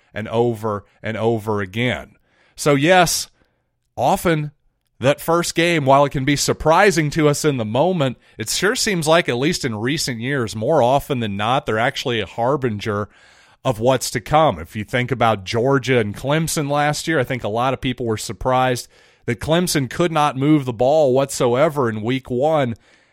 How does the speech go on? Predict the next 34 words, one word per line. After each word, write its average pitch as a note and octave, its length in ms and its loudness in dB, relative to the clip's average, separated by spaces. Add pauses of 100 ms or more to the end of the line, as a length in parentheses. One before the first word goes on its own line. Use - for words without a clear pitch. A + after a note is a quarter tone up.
(140)
But D#3+ 460 4 (320)
guess E3+ 260 0
what? F#3 260 4
Clemson's D3+ 460 -2
offense C#3 480 0
was A2 160 -2
not C#3+ 240 -4
very D3+ 180 0
good D3+ 280 2
last A2+ 340 2
season, F#2 360 -4
to E2+ 60 -14
say B2+ 220 -4
the A#2+ 120 -2
least, B2+ 360 -2
and A2 160 0
Georgia's A#2+ 540 -2 (200)
defense B2 560 -4
was G#2+ 160 -6
historic. G2 640 -4
So A2 200 -4
again, A#2 460 0 (680)
I E3 140 0
think F#3 180 -2
we C3 140 0
learn C3+ 520 0
more G2 440 -2 (180)
about G#2 320 0
stuff G#2+ 300 0
that G2+ 100 -6
happens G2+ 460 -4
in G2 120 -8
week G#2 280 -8
one G2 400 -6